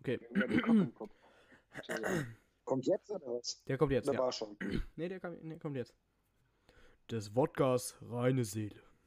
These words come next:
Speaker 2: Äh, Wodka,
Speaker 3: Absolut
Speaker 2: Wodka.
Speaker 3: Wodka. Scheiße.
Speaker 1: Was hast du gesagt? Punika-Wodka?
Speaker 3: Absolut Wodka, aber das war falsch.
Speaker 1: Nee. Oh, die,
Speaker 2: Gorbatschow.
Speaker 1: diese Stimme von dem Mann, der das Wodka Gorbatschow so, ne?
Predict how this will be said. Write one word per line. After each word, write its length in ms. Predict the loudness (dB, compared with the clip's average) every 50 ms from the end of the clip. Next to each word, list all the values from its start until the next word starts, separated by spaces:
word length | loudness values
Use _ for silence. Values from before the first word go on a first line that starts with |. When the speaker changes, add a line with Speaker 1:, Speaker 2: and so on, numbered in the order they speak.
| _ _ _ _ _ _ _ _ _
Speaker 2:
Äh, 140 | -2 0 0
Wodka, 140 | 0 -2 -6 -4 -4 -2
Speaker 3:
Absolut 160 | -2 0 2
Speaker 2:
Wodka. 220 | 2 0 2 0 0
Speaker 3:
Wodka. 100 | 0 -2 _ _ _ _ _ _ _ _ _ _ _ _ -20 _ _ _ _ _ _ -4
Scheiße. 340 | -2 -2 0 0 -2 -2 -4 -6 -14 -18 _ _ -6
Speaker 1:
Was 140 | -4 -2 -2
hast 120 | 0 0
du 40 | 2 2
gesagt? 200 | 2 0 0 0
Punika-Wodka? 680 | 0 0 0 0 0 2 2 2 0 0 -4 -8 -8 -10 _ _ _ _ _ _ _ _ _ _ _ _ _ _ -20 -20 -20 _ _ _ _ _ _ _ _ _ _ _ _ _ _
Speaker 3:
Absolut 540 | -14 -12 -12 -8 -8 -8 -8 -6 -8 -6 -2
Wodka, 300 | -2 -2 -2 -2 -2 -2
aber 140 | 0 0 -2
das 120 | -2 -4 -6
war 100 | -6 -6
falsch. 400 | -4 -4 -2 -2 -4 -8 -14 -18 _ _ -20 -20 _ _
Speaker 1:
Nee. 260 | -18 -16 -16 -16 -18 -18 -20 -20 _ _ _ _ _ -20 _ _
Oh, 140 | -6 -2 0
die, 60 | 0
Speaker 2:
Gorbatschow. 160 | 0 0 2
Speaker 1:
diese 220 | 2 2 2 2 0
Stimme 280 | 6 8 8 8 8 6
von 180 | 6 6 6
dem 120 | 6 4 4
Mann, 260 | 2 0 0 2 2
der 100 | 2 2
das 380 | 2 0 0 -2 -8 -8 -2
Wodka 260 | -2 -2 0 0 -4 0
Gorbatschow 520 | 2 2 2 2 2 0 0 -2 -2 -2
so, 160 | 0 -2 0 0
ne? 160 | 0 0